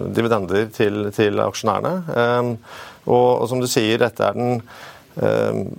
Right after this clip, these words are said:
beste verdiskapende vi kan se for øyeblikket nå for, eh, aksjonærene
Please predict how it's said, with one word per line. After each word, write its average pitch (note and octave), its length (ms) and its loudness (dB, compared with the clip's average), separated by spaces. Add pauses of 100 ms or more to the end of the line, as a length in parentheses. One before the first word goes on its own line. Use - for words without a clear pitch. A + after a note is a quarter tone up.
(420)
beste - 400 -2
verdiskapende A2 560 -2
vi A2+ 160 0
kan B2 80 2
se A2+ 160 0
for B2+ 160 0
øyeblikket G#2+ 320 -2
nå C#3 180 4
for, A#2 300 2
eh, A#2 400 0
aksjonærene G#2+ 340 -2